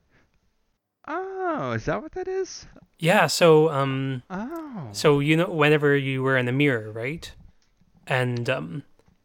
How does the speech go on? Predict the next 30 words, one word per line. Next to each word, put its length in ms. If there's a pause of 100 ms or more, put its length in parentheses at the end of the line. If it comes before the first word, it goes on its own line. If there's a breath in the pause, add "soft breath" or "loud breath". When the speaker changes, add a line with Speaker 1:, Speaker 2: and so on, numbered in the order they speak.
(140)
Speaker 2:
there 180
was, 360 (140)
like, 300
the, 260 (580)
uh, 80 (120)
the 80
dialogue 520
box 420
options 380
came 200
up 200
and 160
you 140
weren't 220
able 180
to 80
choose 380
them. 280 (300)
Speaker 1:
Right. 360 (760)
Speaker 2:
The, 300 (180)
like, 240
those 220
were 340
other 260
players 600
telling 360
you 140
what 160
to 80
do. 320